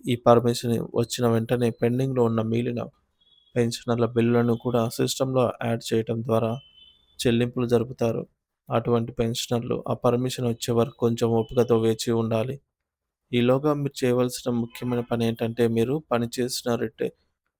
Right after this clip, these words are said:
పనిచేసి రిటైర్ అయిన కార్యాలయంలో డీడీఓ ద్వారా మీ బిల్ స్టేటస్ ఒకసారి క్షుణ్ణంగా వెరిఫై చేయించుకోవాలి. ఒకవేళ మీ వివరాల్లో ఏమైనా తప్పులు ఉన్నట్లు గుర్తిస్తే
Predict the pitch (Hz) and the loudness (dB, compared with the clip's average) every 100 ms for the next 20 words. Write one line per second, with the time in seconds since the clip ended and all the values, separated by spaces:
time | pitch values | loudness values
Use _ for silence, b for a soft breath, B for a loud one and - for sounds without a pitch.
0 | _ 120 120 147 143 143 131 120 127 127 | _ -2 -2 -2 -4 -2 -2 0 0 0
1 | 123 - 113 120 120 120 117 113 110 - | -2 2 2 4 2 2 2 0 -4 -4
2 | 123 117 117 120 120 110 120 117 113 107 | 0 0 0 0 2 0 0 0 2 0
3 | - 123 120 - 120 123 - - 117 113 | -4 -4 -4 -4 -4 -2 -6 -4 -4 -2
4 | 117 - 113 - 113 117 139 - 117 110 | -4 -2 -2 0 0 0 -6 -8 -6 -4
5 | 110 113 110 110 - 117 - 113 110 - | -2 -2 -2 -4 -2 -2 -2 -8 -8 -8
6 | 117 107 123 180 _ _ _ _ _ _ | -6 -4 -6 -8 _ _ _ _ _ _
7 | _ _ 120 120 117 120 117 143 - _ | _ _ -4 0 2 2 0 -2 -14 _
8 | - 127 117 113 113 120 123 123 117 120 | -8 -2 0 0 0 2 2 2 2 0
9 | 117 117 117 - 120 117 110 120 120 117 | -4 -2 -4 0 0 0 -2 -4 -4 -6
10 | - 123 - | -6 -8 -6